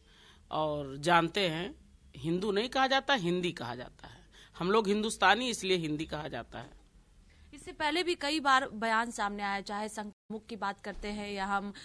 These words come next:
Speaker 2: अ, मदनी साहब की बात करते हैं, उन्होंने कहा कि मुसलमान धर्म जो है वो सबसे पुराना धर्म है। दूसरी तरफ स्वामी प्रसाद मौर्य जो आपकी पार्टी के नेता हैं वो कहते हैं कि बौद्ध धर्म सबसे पुराना है।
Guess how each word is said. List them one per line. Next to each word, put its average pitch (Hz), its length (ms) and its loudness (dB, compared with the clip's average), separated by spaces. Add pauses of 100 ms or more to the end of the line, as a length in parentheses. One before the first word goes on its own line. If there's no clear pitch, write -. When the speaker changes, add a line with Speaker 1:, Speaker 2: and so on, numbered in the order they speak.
(180)
Speaker 2:
अ, 190 360 0
मदनी 202 440 -8
साहब 190 300 -4
की 214 80 -10
बात 185 260 -4
करते 196 200 -10
हैं, 240 40 -8
उन्होंने 262 180 -8
कहा 269 200 -4
कि 320 320 -6
मुसलमान 233 640 -6
धर्म 240 300 -8
जो 240 140 -8
है 240 120 -8
वो 254 140 -10
सबसे 247 380 -8
पुराना 190 420 -6
धर्म 170 300 -12
है। 170 120 -10
दूसरी 214 300 -10
तरफ 269 320 -4 (240)
स्वामी 240 280 -6
प्रसाद 247 360 -6
मौर्य 233 280 -6
जो 233 100 -8
आपकी 220 220 -10
पार्टी 202 300 -8
के 233 140 -10
नेता 220 240 -8
हैं 254 80 -4
वो 220 140 -8
कहते 208 280 -10
हैं 233 100 -8
कि 226 80 -16
बौद्ध 202 300 -8
धर्म 190 180 -12
सबसे 180 340 -14
पुराना 160 360 -18
है। 160 100 -20